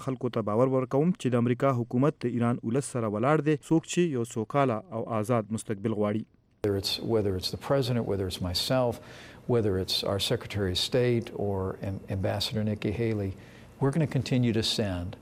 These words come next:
Speaker 2: different from nine years ago, we're gonna continue to send from the very outset of this, uh, of this effort on the streets of Iran.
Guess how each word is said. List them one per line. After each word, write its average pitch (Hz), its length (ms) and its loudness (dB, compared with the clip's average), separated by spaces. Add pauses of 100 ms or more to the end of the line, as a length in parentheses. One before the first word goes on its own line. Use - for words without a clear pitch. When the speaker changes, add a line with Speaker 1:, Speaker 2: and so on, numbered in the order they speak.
(320)
Speaker 2:
different 147 400 -2
from 135 180 2
nine 127 280 2
years 123 260 0
ago, - 160 -8 (800)
we're 135 180 4
gonna 131 220 2
continue 117 440 4
to 98 140 2
send 90 400 -2 (160)
from 107 240 2
the 101 100 0
very 107 220 2 (140)
outset - 580 -2 (480)
of 98 160 0
this, 101 180 2 (480)
uh, 110 360 0
of 95 160 -2
this - 180 0 (160)
effort 104 260 0
on 98 160 -2
the - 100 0
streets 113 380 0 (280)
of 98 220 2
Iran. 95 380 -2